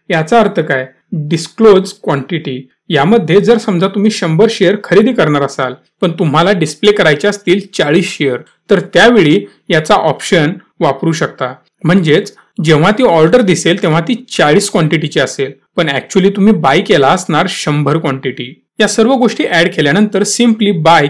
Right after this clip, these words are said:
किंवा सेलवर क्लिक करू शकता. ज्यावेळी तुम्ही बायवर क्लिक करून स्लाइड कराल, त्यावेळी ऑटोमॅटिकली तो शेअर बाय होईल.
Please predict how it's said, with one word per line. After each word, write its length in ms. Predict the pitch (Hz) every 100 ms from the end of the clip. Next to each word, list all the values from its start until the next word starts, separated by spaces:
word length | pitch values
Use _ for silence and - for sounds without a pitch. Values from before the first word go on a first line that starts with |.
| -
किंवा 180 | 165 190
सेलवर 480 | - 160 156 151
क्लिक 400 | 202 - 180 165
करू 160 | 165 143
शकता. 440 | 139 139 - 135 - _ -
ज्यावेळी 300 | 156 139 160
तुम्ही 420 | 208 180 160 165 165
बायवर 480 | 156 143 165 175
क्लिक 360 | 196 - 170 170
करून 240 | 160 175
स्लाइड 440 | 208 - 147 185 220
कराल, 260 | 156 151
त्यावेळी 240 | 160 147 175 -
ऑटोमॅटिकली 560 | - 208 175 156 165
तो 100 | 160
शेअर 320 | - - 156 190
बाय 320 | 156 143 143
होईल. 320 | 127 131 127